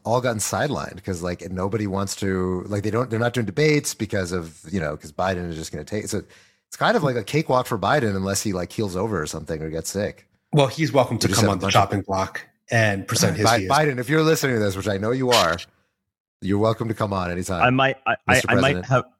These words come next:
Speaker 3: I, I did just rail against his horrible executive order, so I'm not sure he's gonna be that thrilled. But
Speaker 1: He has
Speaker 3: but
Speaker 1: a very short
Speaker 3: you should
Speaker 1: attention
Speaker 3: know,
Speaker 1: span.
Speaker 3: you
Speaker 1: It's
Speaker 3: should
Speaker 1: fine.
Speaker 3: know, I,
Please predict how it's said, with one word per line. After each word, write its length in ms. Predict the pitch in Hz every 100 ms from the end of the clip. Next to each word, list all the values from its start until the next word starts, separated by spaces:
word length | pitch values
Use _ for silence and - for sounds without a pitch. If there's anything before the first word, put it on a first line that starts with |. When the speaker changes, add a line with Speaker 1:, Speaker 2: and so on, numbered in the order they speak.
| _ -
Speaker 3:
I, 140 | 113 -
I 80 |
did 220 | 113 131 127
just 240 | 123 95
rail 300 | 92 95 92
against 400 | 90 85 87 -
his 200 | 82 67
horrible 460 | - 95 82 78 76
executive 500 | 76 76 - 76 69
order, 280 | 71 69
so 220 | 69 - 69
I'm 240 | 71 78
not 160 | 82 85
sure 240 | - 73
he's 220 | 76 71
gonna 220 | - 71
be 220 | 67 67 64
that 260 | 69 65 -
thrilled. 300 | 87 92 90
But 160 | 123
Speaker 1:
He 140 | 117 147
has 80 |
Speaker 3:
but 100 | 123 113
Speaker 1:
a 20 |
very 260 | 92 90
short 420 | 87 - 90 82 - _
Speaker 3:
you 100 | 143
should 140 | 139
Speaker 1:
attention 140 | 82 151
Speaker 3:
know, 100 | 147
Speaker 1:
span. 160 | -
Speaker 3:
you 80 | 135
Speaker 1:
It's 80 | 131
Speaker 3:
should 60 | 87
Speaker 1:
fine. 100 | 131
Speaker 3:
know, 80 |
I, 280 | 120 107 -